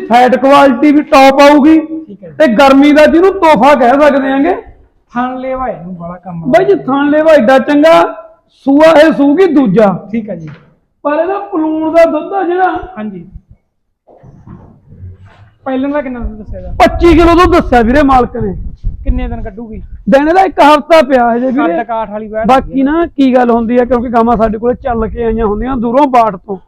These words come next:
Speaker 2: ਸਫ਼ਰ
Speaker 1: ਅੱਠ ਨੌ ਸੌ ਕਿਲੋਮੀਟਰ ਬਾਟ ਹੁੰਦੀ ਆ।
Speaker 2: ਸਫ਼ਰ
Speaker 1: ਕਈ ਡੰਗਰ ਥੱਕ ਕੇ ਅੰਬ ਕੇ ਆ ਕੇ ਸੂ ਪੈਂਦੇ ਆ।
Speaker 2: ਜਾਂ ਕਈ ਲੇਵਾ ਵੀ ਚੱਕ ਜਾਂਦੀਆਂ ਨੇ।
Speaker 1: ਕਈ ਲੇਵਾ ਚੱਕ ਜਾਂਦੀਆਂ ਨੇ, ਜਦੋਂ ਹੁਣ ਇੰਨੀ
Speaker 2: ਲੇਵਾ
Speaker 1: ਬਾਟ
Speaker 2: ਜਿਵੇਂ
Speaker 1: ਹੋਣਾ ਯਾਰ।
Speaker 2: ਤੁਹਾਨੂੰ ਉਹਨਾਂ ਦਾ ਕਿਹਾ ਸੀ, ਲੇਵੇ ਦਾ ਨਾ ਜੜ ਇਹਦੀ ਵੀ ਉਹੀ ਗੱਲ ਹੈ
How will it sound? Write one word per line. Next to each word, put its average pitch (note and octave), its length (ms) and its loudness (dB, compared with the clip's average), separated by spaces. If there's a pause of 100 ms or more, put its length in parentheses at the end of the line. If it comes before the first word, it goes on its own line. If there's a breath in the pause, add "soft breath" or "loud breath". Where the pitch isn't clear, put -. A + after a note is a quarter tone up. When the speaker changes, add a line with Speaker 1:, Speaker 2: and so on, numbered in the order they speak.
(120)
Speaker 2:
ਸਫ਼ਰ G#3 320 -8
Speaker 1:
ਅੱਠ G#3+ 120 -4
ਨੌ B3+ 140 -6
ਸੌ B3 160 -6
ਕਿਲੋਮੀਟਰ B3 460 -6
ਬਾਟ A#3+ 260 -4
ਹੁੰਦੀ A#3 340 -8
ਆ। C4 240 -2
Speaker 2:
ਸਫ਼ਰ F#3+ 460 -12
Speaker 1:
ਕਈ G#4 140 -8
ਡੰਗਰ F#4 320 -2
ਥੱਕ B3+ 460 -6
ਕੇ C#4+ 240 -8
ਅੰਬ C4 220 -6
ਕੇ C#4 180 -10
ਆ C#4 120 -10
ਕੇ B3 140 -12
ਸੂ A3+ 300 -6
ਪੈਂਦੇ F3+ 300 -6
ਆ। D#3+ 60 -12 (480)
Speaker 2:
ਜਾਂ A3+ 160 -2
ਕਈ B3+ 260 -8
ਲੇਵਾ A3+ 300 -6
ਵੀ G#3+ 120 -10
ਚੱਕ A3+ 240 -10
ਜਾਂਦੀਆਂ G3 300 -12
ਨੇ। A3+ 120 0
Speaker 1:
ਕਈ G4+ 100 4
ਲੇਵਾ D4+ 340 0
ਚੱਕ A3 280 -6
ਜਾਂਦੀਆਂ G#3+ 440 -6
ਨੇ, A3 100 -6 (220)
ਜਦੋਂ B3 180 -2
ਹੁਣ C4 140 0
ਇੰਨੀ C4 180 0
Speaker 2:
ਲੇਵਾ C4 140 2
Speaker 1:
ਬਾਟ C4 80 2
Speaker 2:
ਜਿਵੇਂ B3+ 160 -4
Speaker 1:
ਹੋਣਾ B3+ 120 0
ਯਾਰ। B3+ 140 0
Speaker 2:
ਤੁਹਾਨੂੰ C4 200 -2
ਉਹਨਾਂ C4+ 240 -6
ਦਾ D#4 100 -6
ਕਿਹਾ C#4 260 -6
ਸੀ, C4+ 120 -12
ਲੇਵੇ B3 400 -6
ਦਾ B3+ 140 -4
ਨਾ D4 320 -10 (240)
ਜੜ B3 320 -2
ਇਹਦੀ G#3+ 320 -6
ਵੀ A#3 80 -10
ਉਹੀ A3 280 -4
ਗੱਲ G3+ 200 -12
ਹੈ F3+ 100 -12